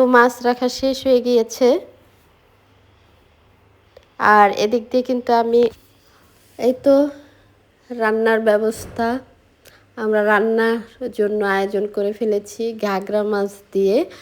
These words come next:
লতি দিয়ে রান্না করব। ঘাগরা শুটকি বলা হয় এটাকে। তো ঘাগরা শুটকি দিয়ে কিন্তু আমরা আজকে লতি রান্না করব। এটা কিন্তু একদম সিলেটের জন্য জনপ্রিয় একদম একটা রেসিপি।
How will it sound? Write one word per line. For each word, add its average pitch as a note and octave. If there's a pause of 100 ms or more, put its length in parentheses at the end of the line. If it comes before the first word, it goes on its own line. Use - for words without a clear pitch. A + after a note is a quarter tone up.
(380)
লতি B3+
দিয়ে A#3+
রান্না A3
করব। G#3+ (240)
ঘাগরা G#3+
শুটকি B3
বলা A3
হয় A3+
এটাকে। G3+ (760)
তো -
ঘাগরা G#3+
শুটকি -
দিয়ে A3
কিন্তু A3
আমরা G3+
আজকে G#3
লতি G#3
রান্না G3+
করব। F#3+ (720)
এটা G#3+
কিন্তু B3+
একদম G#3
সিলেটের A#3
জন্য A3+
জনপ্রিয় G#3 (540)
একদম F#3+
একটা G#3
রেসিপি। G#3+